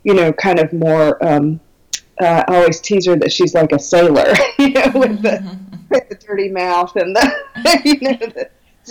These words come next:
Speaker 1: the, <coughs> excuse me, a little, just a little brash. Um, but the people that she surrounds herself,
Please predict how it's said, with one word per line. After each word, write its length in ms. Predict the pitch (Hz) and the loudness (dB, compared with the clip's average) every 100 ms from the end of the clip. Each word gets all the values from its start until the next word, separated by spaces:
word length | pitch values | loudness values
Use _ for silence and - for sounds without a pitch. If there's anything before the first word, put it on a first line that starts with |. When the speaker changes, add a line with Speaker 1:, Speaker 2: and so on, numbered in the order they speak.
| 294 - | -14 -4
Speaker 1:
the, 680 | - - 294 - - 440 262 | -4 -2 -6 -10 -12 -10 -10
<coughs> 0 | |
excuse 340 | - - 349 220 | -12 -12 -12 -10
me, 120 | 180 | -12
a 80 | 170 | -10
little, 380 | 180 165 156 _ _ - | -10 -10 -10 _ _ -10
just 140 | 247 | -4
a 60 | 208 | -2
little 240 | 196 175 | -2 -2
brash. 560 | 175 160 131 - - - - _ | -2 -2 -4 -8 -14 -16 -20 _
Um, 180 | 208 196 | -4 -2
but 200 | 214 - | 0 -2
the 60 | 208 | -2
people 360 | - 214 196 175 | -6 -6 -4 -2
that 120 | 180 | -2
she 160 | 196 | -4
surrounds 480 | 180 175 196 294 311 | -6 -6 -4 -4 -4
herself, 540 | 208 - - 160 165 | -6 -4 -2 0 0